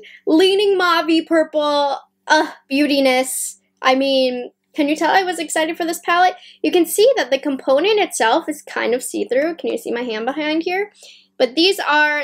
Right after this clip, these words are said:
the colors. See, so like I said, it is sixty-seven dollars. There's a matte finish, shimmer finish, metallic finish, and then we do have, we do have this one right here, which is weird. This product is vegan and cruelty-free. It says that this palette offers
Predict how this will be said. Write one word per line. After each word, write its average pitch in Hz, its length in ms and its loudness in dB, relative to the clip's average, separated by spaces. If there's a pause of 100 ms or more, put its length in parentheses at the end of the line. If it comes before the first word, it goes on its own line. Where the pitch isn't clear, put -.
the 262 80 -6
colors. 262 760 -2
See, 240 320 -2
so 277 140 0
like 403 180 4
I 571 80 -2
said, 320 160 0
it 277 140 2
is 302 180 -2
sixty-seven 285 960 -2
dollars. 247 540 0
There's 269 200 0
a 247 80 -4
matte 285 260 0
finish, 330 380 -6
shimmer 294 300 0
finish, 294 380 -2
metallic 269 440 -2
finish, 277 380 -2
and 262 80 0
then 247 100 -2
we 240 140 -8
do 262 260 -4
have, 220 240 -6
we 233 140 -8
do 254 120 -2
have 226 200 -4
this - 240 -6
one - 200 -14 (100)
right - 200 -14
here, - 220 -12
which - 240 -16
is 294 100 -18
weird. - 380 -8 (300)
This 277 160 -2
product 330 400 0
is 262 160 -6
vegan 294 340 0
and 330 180 -2
cruelty-free. - 1200 -6
It 339 120 -4
says 320 220 0
that 285 180 -2
this 285 200 -2
palette 285 360 0
offers 240 420 -2